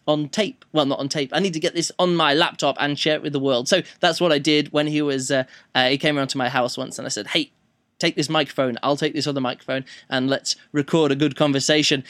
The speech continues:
So we talk, um, a bit about street show performing and the things that we have in common and our ideas there,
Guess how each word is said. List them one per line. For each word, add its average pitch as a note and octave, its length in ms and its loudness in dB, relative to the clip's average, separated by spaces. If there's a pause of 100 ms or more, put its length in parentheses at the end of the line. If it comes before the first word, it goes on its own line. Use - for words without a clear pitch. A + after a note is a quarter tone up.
(140)
So G#3 200 4
we G#3+ 140 -2
talk, A#3 360 2
um, F#3 340 4
a F#3 60 0
bit A#3+ 180 4
about G#3+ 220 2
street G#3+ 260 0
show G3+ 140 4
performing G#3+ 600 2
and F3 160 0
the F3 60 -2
things F3+ 220 -4
that D#3 80 -2
we D3+ 80 -4
have D#3+ 140 0
in D#3+ 120 -4
common E3 340 -2
and C#3 160 -2
our C3+ 200 -2
ideas C#3 440 0
there, D#3+ 220 2